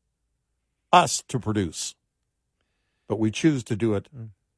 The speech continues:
Speaker 1: the other way.
Speaker 2: Even, uh, Democratic Senate Foreign Relations Committee Chairman Bob Menendez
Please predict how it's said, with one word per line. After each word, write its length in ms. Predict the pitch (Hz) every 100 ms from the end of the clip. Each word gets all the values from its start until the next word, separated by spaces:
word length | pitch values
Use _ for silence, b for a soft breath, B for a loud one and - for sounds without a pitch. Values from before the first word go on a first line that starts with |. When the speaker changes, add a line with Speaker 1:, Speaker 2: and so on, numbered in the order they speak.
| _ _ _
Speaker 1:
the 140 | - 107
other 180 | 87 80
way. 240 | 71 - -
Speaker 2:
Even, 480 | 120 131 131 123
uh, 200 | 123 113
Democratic 680 | 110 127 127 117 131 120 101
Senate 320 | - 127 120
Foreign 260 | - 123 120
Relations 460 | 117 117 - 113 -
Committee 320 | 127 123 113
Chairman 360 | - 117 113
Bob 240 | 101 120 113
Menendez 680 | 110 120 135 123 120 -